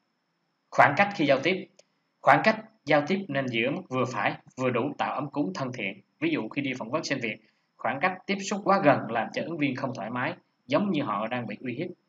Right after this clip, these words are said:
gây ra mất bình tĩnh cho họ. Ngược lại, khi nói chuyện với người yêu, người thân mà giữ khoảng cách quá xa thì tạo nên sự xa cách, không có thân mật gì hết.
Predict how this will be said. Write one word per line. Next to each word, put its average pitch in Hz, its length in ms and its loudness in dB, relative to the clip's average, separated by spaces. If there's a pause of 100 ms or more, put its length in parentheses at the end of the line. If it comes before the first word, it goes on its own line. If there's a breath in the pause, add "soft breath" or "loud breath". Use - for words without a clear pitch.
(120)
gây 127 180 4
ra 113 120 0
mất 151 180 -2
bình 113 180 -10
tĩnh 98 120 -10 (140)
cho 120 100 -6
họ. 90 320 -10 (360)
Ngược 143 140 2
lại, 135 180 6
khi 160 120 0
nói 170 180 4
chuyện 120 200 0
với 170 100 0
người 127 160 0
yêu, 127 300 -4 (280)
người 127 160 -2
thân 135 280 0
mà 120 60 2
giữ 117 200 -4
khoảng 123 160 -6
cách 165 140 -4 (140)
quá 175 200 2
xa 131 340 -2
thì 123 160 -6
tạo 101 200 -6
nên 127 160 -8
sự 104 200 -12
xa 120 260 -4
cách, 160 160 -4 (300)
không 160 200 -4
có 156 60 -4
thân 147 220 -2
mật 117 180 -2
gì 110 100 -12
hết. 147 180 0